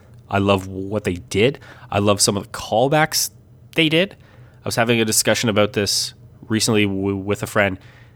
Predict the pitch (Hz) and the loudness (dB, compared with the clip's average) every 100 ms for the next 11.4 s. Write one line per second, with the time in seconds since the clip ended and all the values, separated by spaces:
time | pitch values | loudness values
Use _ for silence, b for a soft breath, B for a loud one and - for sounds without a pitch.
0 | b b - - 110 101 - 123 127 127 | b b -12 -4 0 -2 0 0 2 2
1 | 120 117 107 107 107 110 104 104 101 98 | 2 2 0 0 0 2 2 0 -2 -4
2 | - - - - - 104 104 113 107 107 | -6 -16 -20 -10 -4 -2 2 2 0 -2
3 | 95 87 90 98 107 135 156 B B B | -2 -2 2 2 4 0 -4 B B B
4 | B B - 117 - 120 120 127 165 220 | B B -8 -2 0 2 2 2 0 -2
5 | - - - - - - - 156 160 175 | -10 -10 -10 -8 -2 -2 0 0 0 -2
6 | 196 B B B _ - b b b b | -4 B B B _ -20 b b b b
7 | b b 101 113 135 127 110 - - - | b b 0 2 2 2 2 0 -4 0
8 | 113 127 131 113 110 110 85 107 110 120 | 2 2 0 0 0 -2 0 2 4 4
9 | 127 135 123 B - - b b b b | 2 -2 -8 B -20 -20 b b b b
10 | b - - 113 123 - 120 110 90 101 | b -8 -2 0 0 2 2 0 -2 0
11 | 117 131 139 | 2 0 -2